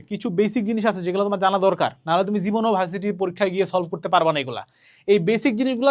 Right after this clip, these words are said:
জানানোর জন্য তোমাকে আমরা এই কম্প্যাক্ট থিওরি ক্লাস নিছি। আবার তার সাথে বত্রিশটা কোশ্চেন ব্যাংক সলভ ক্লাসও আছে, যেখানে আমি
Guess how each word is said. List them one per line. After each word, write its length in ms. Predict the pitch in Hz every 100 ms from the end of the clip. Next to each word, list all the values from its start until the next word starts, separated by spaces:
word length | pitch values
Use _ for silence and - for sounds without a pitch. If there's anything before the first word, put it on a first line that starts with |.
| 208
জানানোর 300 | 226 247 247 220
জন্য 120 | 247 240
তোমাকে 220 | 233 214 220
আমরা 120 | 208
এই 60 | 202
কম্প্যাক্ট 280 | 202 185 185 -
থিওরি 180 | 185 175
ক্লাস 140 | 160 156
নিছি। 200 | 131 127 _ _ _ 180
আবার 140 | 208 254
তার 100 | 269 247
সাথে 140 | 262 226
বত্রিশটা 400 | 262 - 262 269 269
কোশ্চেন 240 | 262 285
ব্যাংক 120 | 269 254
সলভ 140 | 254 226
ক্লাসও 260 | 226 190 180
আছে, 120 | 160 143 143
যেখানে 220 | 175 233
আমি 100 | 226